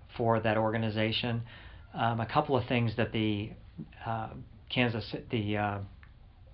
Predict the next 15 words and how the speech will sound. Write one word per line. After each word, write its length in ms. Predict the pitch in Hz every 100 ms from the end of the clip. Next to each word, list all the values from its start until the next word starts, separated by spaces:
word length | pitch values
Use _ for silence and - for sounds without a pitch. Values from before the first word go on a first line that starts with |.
| - - -
Jackson 360 | - 127 120 117
County 260 | - 139 131
Historical 440 | 107 - 110 110
Society 500 | - 117 - 110 107
does 340 | 104 104 104 101
is 340 | 120 107 104 - - - -
they 160 | - 117
have, 320 | 120 131 131 -
um, 240 | 120 117 127
annual, 580 | 120 120 117 117 117 -
um, 260 | 113 107 117
events. 560 | 120 104 113 117 120 -
They'll 120 | 120
put 220 | 113 127
on 220 | 117 110